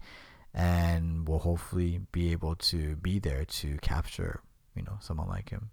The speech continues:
So it's very sad that, uh, he's gone now, but, uh, I guess we have to say, uh, thank you for all the great memories and all the great shots, and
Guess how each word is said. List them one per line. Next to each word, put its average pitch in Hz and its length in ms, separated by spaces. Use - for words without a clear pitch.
So 85 360
it's - 100
very 151 220
sad 92 380
that, 76 200
uh, 82 680
he's 82 300
gone 73 280
now, 80 320
but, - 200
uh, - 280
I 82 60
guess 80 240
we - 60
have 76 80
to - 40
say, - 120
uh, 110 100
thank 95 260
you 98 80
for 95 220
all 90 160
the 87 140
great 80 260
memories 82 460
and 90 240
all 107 160
the 85 80
great - 180
shots, 104 300
and 85 260